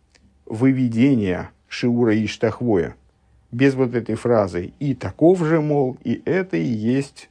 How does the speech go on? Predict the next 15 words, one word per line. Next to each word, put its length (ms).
время 520
иштахвоя». 720
Вот 320
на 120
Геланд 580
аз 240
клапей 480
хуцис 640
до 380
агедр 480
фун 220
иштахвоя. 540
Мы 160
могли 340
бы 200